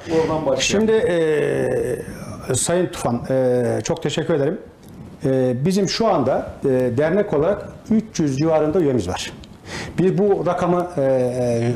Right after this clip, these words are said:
Speaker 2: çoğaltmak istiyoruz. Biraz önce söylediğim üzere.
Speaker 1: Evet.
Speaker 2: Biz istiyoruz ki üç bin lira olalım, on bin lira olalım, yirmi bin lira olalım ki, e, siya-, şeyde, e, Türkiye standartlarında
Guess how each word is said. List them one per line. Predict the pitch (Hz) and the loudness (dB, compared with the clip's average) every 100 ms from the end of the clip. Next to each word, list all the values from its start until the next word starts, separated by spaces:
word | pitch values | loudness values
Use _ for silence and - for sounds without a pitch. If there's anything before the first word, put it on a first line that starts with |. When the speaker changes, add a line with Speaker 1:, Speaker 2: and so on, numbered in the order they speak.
| 117 - - - - - | -4 -10 -10 -10 -8 -2
Speaker 2:
çoğaltmak | 135 131 - 139 | 2 2 0 -4
istiyoruz. | - - 98 87 - | -4 -4 -4 -4 -4
Biraz | 131 127 | 0 2
önce | 123 | 0
söylediğim | 117 123 117 113 104 | 0 0 0 0 0
üzere. | 104 147 226 | 0 0 0
Speaker 1:
Evet. | 139 - - - - - | 0 -2 -6 -14 -8 0
Speaker 2:
Biz | 175 | 0
istiyoruz | 147 - 196 - | 2 2 2 2
ki | 190 | -2
üç | - - | -2 0
bin | 180 | 0
lira | 180 | 2
olalım, | 180 180 190 | 2 2 2
on | 180 185 | 2 4
bin | 185 180 | 4 4
lira | 180 | 4
olalım, | 175 185 | 4 2
yirmi | 165 175 170 | 2 2 2
bin | 175 | 2
lira | 180 180 175 190 175 175 160 175 180 170 | 2 2 2 2 0 0 0 2 4 4
olalım | 185 | 2
ki, | 214 190 - - - - - - | 2 0 -2 -6 -16 -14 -14 -4
e, | 139 139 139 139 135 127 113 | 0 4 4 2 2 2 0
siya-, | - - 156 175 | -2 0 2 2
şeyde, | - 165 165 | 2 2 4
e, | 156 143 131 123 120 117 120 120 - - - - - | 2 2 2 2 2 0 -2 -8 -12 -16 -18 -18 -4
Türkiye | 175 190 180 160 | -2 0 0 0
standartlarında | - 147 139 127 - 143 139 135 156 226 | 0 0 0 0 0 0 2 2 0 -2